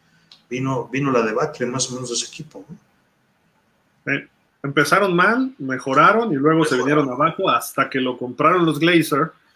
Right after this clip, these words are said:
Speaker 2: y contratan a Tony Dungy, ¿no? Que empezó a armar esa
Speaker 1: Exacto.
Speaker 2: defensiva de miedo. Y,
Speaker 1: De
Speaker 2: pues,
Speaker 1: mediador.
Speaker 2: empezó a funcionar, y hasta que lograron el campeonato cuando llega Gruden, ¿no? Que
Speaker 1: Con Gruden, sí, le armó, le, Tony Dungy le armó el equipo a Gruden.
Speaker 2: es como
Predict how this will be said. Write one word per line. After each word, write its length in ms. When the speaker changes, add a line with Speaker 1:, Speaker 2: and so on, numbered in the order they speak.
Speaker 2:
y 100
contratan 520
a 100
Tony 220
Dungy, 360
¿no? 160
Que 80
empezó 320
a 40
armar 220
esa 200
Speaker 1:
Exacto. 240
Speaker 2:
defensiva 640
de 120
miedo. 480
Y, 80
Speaker 1:
De 60
Speaker 2:
pues, 200
Speaker 1:
mediador. 140
Speaker 2:
empezó 120
a 120
funcionar, 400
y 300
hasta 200
que 80
lograron 280
el 80
campeonato 580
cuando 200
llega 220
Gruden, 380
¿no? 140
Que 100
Speaker 1:
Con 180
Gruden, 320
sí, 160
le 100
armó, 220
le, 140
Tony 200
Dungy 240
le 80
armó 160
el 60
equipo 240
a 40
Gruden. 540
Speaker 2:
es 160
como 920